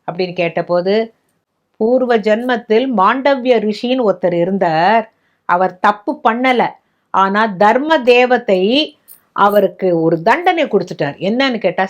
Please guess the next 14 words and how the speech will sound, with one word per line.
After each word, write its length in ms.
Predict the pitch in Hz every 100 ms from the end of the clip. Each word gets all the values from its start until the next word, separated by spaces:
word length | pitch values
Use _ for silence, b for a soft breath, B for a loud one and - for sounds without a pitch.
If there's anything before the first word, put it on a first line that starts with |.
| -
செய்யாத 840 | 220 240 254 285 285 294 330 339 269
ஒரு 200 | 220 185 -
தவறுக்காக 880 | 180 208 226 220 - 165 151 160 247 254 _ _ _ _ _ _ _
நீ 120 | 196 226 202
பூமியில் 600 | 247 311 381 339 254 170 -
பிறந்து 640 | 175 190 196 190 175 240 311 - _ _ _ _ _ _ -
எல்லா 460 | 202 240 254 254 269 294 330 269
இழிவுகளையும் 920 | 247 247 285 294 262 226 214 233 254 247
ஏற்றுக்கொள்வாய், 960 | 202 220 - 233 233 190 175 170 180 165 -
அதனால 480 | 180 208 214 240 294
நீ 180 | 214 214
வந்து 300 | 202 214 302 330 b b -
பரிசுத்தனாயிடுவாய், 1080 | 220 240 277 208 214 175 160 151 147 151 147 _ _ -
அது 160 | 226